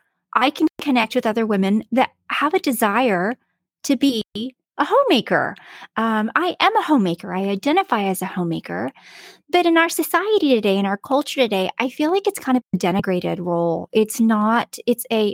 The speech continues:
"Oh, you stay home?" kind of mentality with a little bit of disdain and a little bit of sadness in there,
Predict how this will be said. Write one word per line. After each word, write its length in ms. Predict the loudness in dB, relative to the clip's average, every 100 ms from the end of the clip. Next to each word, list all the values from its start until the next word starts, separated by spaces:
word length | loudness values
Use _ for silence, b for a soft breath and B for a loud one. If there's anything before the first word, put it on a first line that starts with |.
| 0
"Oh, 420 | 2 4 2 -2 -10 _
you 140 | -6 -4
stay 220 | 0 0
home?" 320 | 0 0 -2 -4 -14 _ _ _ _ _ -2
kind 280 | 2 4 4
of 260 | 2 0 -2
mentality 840 | 0 2 0 -2 0 -2 -2 -4 B B B -4
with 100 | -2
a 60 |
little 180 | 2 2
bit 120 | 2
of 100 | 0
disdain 680 | -2 -2 0 2 2 2 0 -4 -4
and 100 | -2
a 80 | 2
little 160 | 0
bit 80 | 0
of 80 | -2
sadness 720 | -4 -2 0 2 2 0 -2
in 140 | -2 0
there, 360 | 0 0 -4